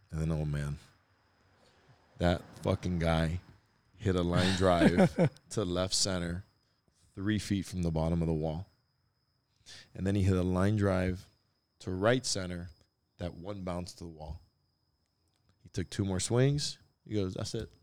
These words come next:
Speaker 1: That's a lesson in itself.
Speaker 2: Right.
Speaker 1: Like, hit line drives, hit the ball in the gaps. Isn't that what we were taught?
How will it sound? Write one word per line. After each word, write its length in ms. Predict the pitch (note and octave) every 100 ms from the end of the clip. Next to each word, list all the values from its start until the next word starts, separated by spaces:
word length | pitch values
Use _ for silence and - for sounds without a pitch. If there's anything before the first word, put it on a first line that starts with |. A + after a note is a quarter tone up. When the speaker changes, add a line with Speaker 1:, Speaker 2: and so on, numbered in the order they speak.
| _ _ _ _ _ _ _ _ _ _ _ _ _ _ _ _ _ _ _ _ _ _ _ _ _ _ _
Speaker 1:
That's 200 | A2+ A#2+
a 60 | D3
lesson 400 | A#2 C3 - B2+
in 100 | G#2
itself. 560 | F#2 - A2+ G#2 - - -
Speaker 2:
Right. 280 | D#2 D#2 - _ _ _
Speaker 1:
Like, 340 | G#2 G2+ F#2 - _ _ _
hit 160 | - C#3+
line 200 | D#3 D#3
drives, 720 | C3+ B2+ B2 B2 A#2 - - - _ _ _ _ _ _ _
hit 140 | C#3+ C#3+
the 60 |
ball 200 | D3 D#3
in 60 | D#3
the 80 | C#3
gaps. 440 | B2 A#2+ A#2+ -
Isn't 200 | C3+ C3
that 160 | D#3+ D#3+
what 160 | D3 D3
we 100 | D#3
were 100 | D#3
taught? 340 | E3+ D#3